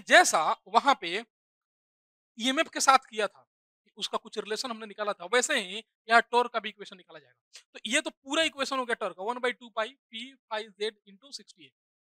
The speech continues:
ए, pi by A। P क्या है? Number of pole, phi is the flux per pole, Z is the total number of conductors, आईए is the armature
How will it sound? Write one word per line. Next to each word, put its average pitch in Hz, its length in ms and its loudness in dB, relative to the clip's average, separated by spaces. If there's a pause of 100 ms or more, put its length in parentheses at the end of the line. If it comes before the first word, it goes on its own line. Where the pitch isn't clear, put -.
ए, 233 200 2 (100)
pi 220 120 8
by 214 120 -2
A। 143 120 -18 (1160)
P 247 100 -2
क्या 262 120 4
है? 254 60 4
Number 240 220 -2
of 240 180 -2
pole, 269 140 -10 (220)
phi 240 160 6
is 240 100 -6
the 240 100 -4
flux 233 180 -6
per 233 140 -8
pole, 254 200 -14
Z 208 100 0
is 233 160 -4
the 233 140 -20
total 233 160 -14
number 226 180 -8
of - 120 -20
conductors, 226 440 -8 (340)
आईए 247 360 2
is 226 60 -12
the 254 120 0 (320)
armature 220 640 -2